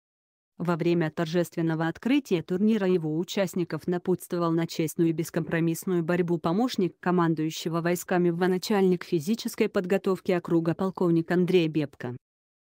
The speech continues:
Настраивая футболистов на позитивный лад, перед ними также выступили с концертными программами артисты Дома офицеров и военный оркестр местного гарнизона, продемонстрировали умелое владение оружием военнослужащие роты почетного караула.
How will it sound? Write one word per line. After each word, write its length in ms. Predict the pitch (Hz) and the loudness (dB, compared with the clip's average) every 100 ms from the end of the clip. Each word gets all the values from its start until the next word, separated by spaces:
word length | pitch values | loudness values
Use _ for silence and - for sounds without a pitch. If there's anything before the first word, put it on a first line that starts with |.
| _ 185 | _ 0
Настраивая 720 | 185 170 190 185 170 165 160 | 0 0 -2 0 0 0 0
футболистов 720 | 190 170 180 247 277 240 226 | 0 0 2 2 0 -4 -2
на 140 | 226 202 | -4 0
позитивный 640 | 170 170 175 202 180 170 | -2 -2 -2 -2 2 2
лад, 320 | 165 147 - _ _ | 2 -2 -8 _ _
перед 220 | - 190 | 2 2
ними 240 | 202 269 254 | 4 4 4
также 460 | - 247 233 180 | 2 0 2 0
выступили 580 | 175 185 - 196 214 208 | 0 -4 -2 -2 2 0
с 80 | 196 | 0
концертными 640 | - 190 - 170 - 180 180 | 0 0 0 -2 0 0 0
программами 680 | - 214 196 180 180 180 | -2 -2 0 0 2 2
артисты 480 | 165 - 294 294 254 | 0 0 -2 0 -2
Дома 300 | 185 185 160 | 2 2 2
офицеров 480 | 151 175 - 170 160 - | -2 -4 0 0 0 0
и 100 | 180 | 2
военный 480 | 175 170 160 156 160 | 2 2 2 2 0
оркестр 480 | 165 208 180 - | 0 0 0 0
местного 480 | 214 254 277 196 160 | 0 0 2 0 0
гарнизона, 760 | 170 185 185 175 180 143 135 135 _ _ | 0 0 2 2 0 0 0 -6 _ _
продемонстрировали 920 | 208 202 240 240 - 196 180 170 170 175 | 0 2 2 0 0 2 2 2 2 4
умелое 460 | 170 165 147 151 | 4 2 0 0
владение 640 | 160 170 180 269 240 170 165 | 0 0 2 2 4 2 2
оружием 520 | 165 151 135 135 147 | 0 -2 -4 -4 -2
военнослужащие 1000 | 165 160 160 165 - 254 254 - - 170 | -2 0 0 -4 -4 -2 -2 -2 0 2
роты 320 | 170 160 175 | 2 0 -2
почетного 560 | 175 170 175 170 156 147 | -4 -2 -2 0 -2 -2
караула. 540 | 170 165 156 143 | -2 0 0 0